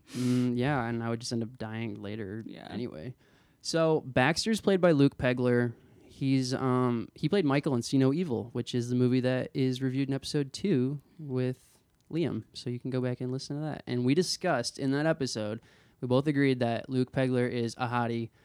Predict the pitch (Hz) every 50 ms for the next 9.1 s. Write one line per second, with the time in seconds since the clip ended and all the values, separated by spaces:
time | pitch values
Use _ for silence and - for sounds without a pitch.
0 | _ _ - - 120 120 120 113 - - _ - - - - 151 139 131 131 131
1 | 127 123 120 107 104 - _ _ _ - - - - 139 135 127 123 123 120 120
2 | 120 120 - - - 120 117 113 113 110 107 - - - 143 131 123 117 120 117
3 | 117 113 113 113 110 110 107 104 104 101 - - - _ - 113 - - 71 76
4 | 82 120 - 82 104 117 120 - - 139 139 139 143 139 135 135 131 - - _
5 | _ _ _ _ _ _ - 226 - _ _ _ _ _ _ - 123 113 - 110
6 | - - - 67 71 78 101 104 113 - - 139 135 135 135 127 - 143 131 131
7 | 131 131 127 123 123 135 143 - - - - 147 143 - 143 117 107 95 - -
8 | - 87 90 82 104 120 - _ - - - 120 - 117 113 113 - - - -
9 | -